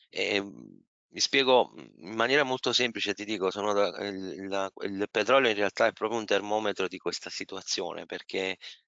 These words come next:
il, il problema di fondo è che il petrolio sale sulle tensioni geopolitiche e questo lo, lo sappiamo.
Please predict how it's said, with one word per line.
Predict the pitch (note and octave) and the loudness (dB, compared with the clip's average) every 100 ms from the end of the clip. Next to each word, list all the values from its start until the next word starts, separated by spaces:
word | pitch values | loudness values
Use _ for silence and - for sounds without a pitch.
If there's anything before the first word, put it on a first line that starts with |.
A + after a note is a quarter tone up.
| _ _ _ | _ _ _
il, | A#2 A2+ - | -10 -10 -10
il | G#2+ G#2 | -14 -4
problema | A2 A#2+ C#3 | 0 2 2
di | B2+ | 2
fondo | G#2+ B2 G#2+ G2+ | 0 0 0 2
è | F#2+ F#2+ | 0 0
che | - F#2+ F#2 F#2+ - | -4 -2 -2 -2 -6
il | F2+ | -10
petrolio | - G2 A2 B2 G#2+ | -4 0 4 4 4
sale | - A2+ A2+ | 4 4 4
sulle | G#2 G#2 F2 F2 - | 2 -2 -2 -2 -4
tensioni | G2 F#2 G2+ G2+ | -10 -4 -4 -2
geopolitiche | F#2 F#2+ F#2 F2+ D#2+ F#2 F#2 F2+ - - - - | 0 0 2 -2 -2 -6 -2 -4 -4 -14 -18 -6
e | - | -4
questo | - G2+ A#2+ | 0 0 4
lo, | G#2 F#2+ F2 | 4 4 4
lo | F2+ | 2
sappiamo. | F2 F2+ - F#2 F2+ F#2 F#2+ | 0 -2 -2 -6 -4 -8 -10